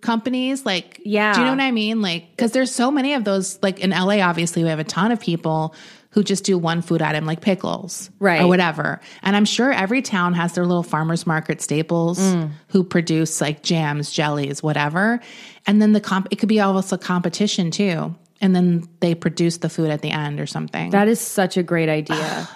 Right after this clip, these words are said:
Speaker 1: <sighs> I w-, I would watch that show.
Speaker 2: I would
Speaker 1: I would
Speaker 2: too.
Speaker 1: watch the fuck out of
Speaker 2: That'd
Speaker 1: it.
Speaker 2: be so cute.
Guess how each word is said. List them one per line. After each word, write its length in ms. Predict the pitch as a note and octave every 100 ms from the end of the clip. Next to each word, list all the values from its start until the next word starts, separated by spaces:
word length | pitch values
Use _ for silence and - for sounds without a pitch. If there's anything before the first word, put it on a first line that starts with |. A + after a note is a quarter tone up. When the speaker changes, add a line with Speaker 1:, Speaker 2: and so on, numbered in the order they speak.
| -
Speaker 1:
<sighs> 120 | _
I 40 | F#3+
w-, 140 | A3
I 60 | A3+
would 180 | C#4 D4+
watch 220 | D#3 F#3
that 160 | E3+ D3
show. 160 | -
Speaker 2:
I 280 | F#3 D3+ F#3
would 140 | G#3+ B3
Speaker 1:
I 20 |
would 60 | G#3
Speaker 2:
too. 60 |
Speaker 1:
watch 100 | F#3+ G3+
the 200 | E3 D3
fuck 220 | F3 -
out 140 | D#3+
of 40 | C#3+
Speaker 2:
That'd 180 | A#3 A#3+
Speaker 1:
it. 40 |
Speaker 2:
be 40 | C#4
so 260 | - A#3
cute. 360 | A3 - G3